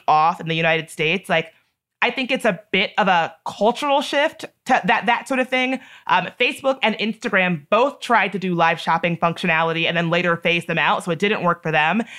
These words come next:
And I just think that maybe we're not really, I don't know. I don't know if we are really down to shop that way in the United States. Like, look at Amazon. When I shop, unfortunately, I do use Amazon. I know, I know.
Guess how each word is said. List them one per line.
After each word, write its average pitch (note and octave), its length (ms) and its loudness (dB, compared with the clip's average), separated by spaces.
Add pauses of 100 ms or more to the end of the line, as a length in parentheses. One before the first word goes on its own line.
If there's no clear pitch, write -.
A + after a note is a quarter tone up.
(160)
And A#3+ 80 4
I C4+ 60 4
just E4 120 -2
think E4 160 -4
that B3 140 0
maybe A3+ 260 -2
we're G3 200 0
not F3+ 400 0 (140)
really, F#3+ 680 -2 (420)
I - 40 2
don't C5+ 280 2
know. G3 60 4
I G3+ 60 2
don't D4+ 160 0
know D#4 120 2
if - 180 -2
we B3+ 140 0
are A#3 180 4
really G3+ 600 -4 (200)
down G3 380 0
to F#3 80 -4
shop F#3+ 460 0
that E3+ 260 0
way D#3+ 220 0
in E3+ 140 -8
the E3+ 60 -6
United E3 380 -2
States. F#3 320 -4
Like, E3 260 -2 (380)
look C4+ 160 0
at - 180 -4
Amazon. F#3 720 0 (280)
When A3 140 2
I C#4+ 160 2
shop, B3+ 400 0 (120)
unfortunately, G#3 680 0
I F#3+ 100 0
do F3 160 -4
use E3 300 -2
Amazon. E3 600 0
I F3 100 -2
know, F#3 340 0
I F#3 80 0
know. D#3+ 320 0